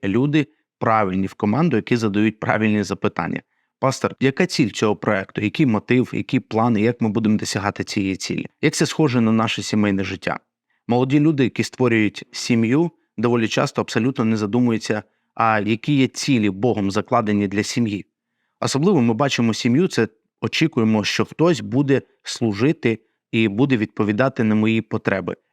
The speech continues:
І так очікує кожний з людей.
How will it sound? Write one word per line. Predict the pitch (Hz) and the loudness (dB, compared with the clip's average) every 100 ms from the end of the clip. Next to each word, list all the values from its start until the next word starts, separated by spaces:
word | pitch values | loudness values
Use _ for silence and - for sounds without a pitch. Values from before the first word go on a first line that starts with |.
| - | -6
І | 117 | -2
так | 147 170 - | 0 0 -2
очікує | - 127 113 120 104 | -2 -2 0 0 0
кожний | - - 104 107 101 _ - | -2 -2 0 0 -2 _ -8
з | 104 101 | -6 -2
людей. | 110 98 92 | 0 -2 -4